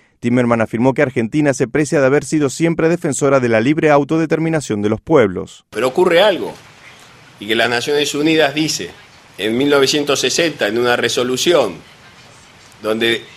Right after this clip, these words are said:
Speaker 2: dicen que la integridad territorial de un país no puede ser afectada por un proceso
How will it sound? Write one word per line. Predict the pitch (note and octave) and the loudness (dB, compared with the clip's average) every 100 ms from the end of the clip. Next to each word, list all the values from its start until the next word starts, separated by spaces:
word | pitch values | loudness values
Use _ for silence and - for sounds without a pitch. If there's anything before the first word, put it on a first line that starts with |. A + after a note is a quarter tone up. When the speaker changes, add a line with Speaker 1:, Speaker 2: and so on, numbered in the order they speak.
| - A#2 | -20 -4
Speaker 2:
dicen | D3+ F#3 D#3 C#3+ C3 - - - - | -2 0 0 0 -2 -12 -20 -20 -6
que | C3 C3 C3 - - - - - - | 0 2 0 -8 -20 -20 -20 -20 -12
la | B2 B2 A#2+ - C3+ | -2 0 0 -4 -2
integridad | D#3 D#3 D#3 D3+ D#3 F#3 G#3+ | -2 0 0 2 2 2 2
territorial | - D#3 D#3 D3+ D#3 E3+ F#3+ C#3+ F#2+ D#2+ - - - A2+ | 0 0 0 0 0 2 2 2 -2 -10 -20 -20 -20 -4
de | B2+ | 0
un | D#3 D3+ | 0 0
país | D3 D#3 F#3 E3 | 0 0 0 0
no | D3 | -2
puede | D3 F3+ F3 D#3 | 0 0 0 0
ser | E3+ D#3+ | 0 0
afectada | C3+ C3 C3 E3 D#3+ C#3+ C3 | 0 -4 0 2 4 2 -2
por | B2 B2+ | -4 -4
un | C3+ | -4
proceso | C3+ B2 E3 D#3+ - D3 | -4 -2 -4 -4 -4 -4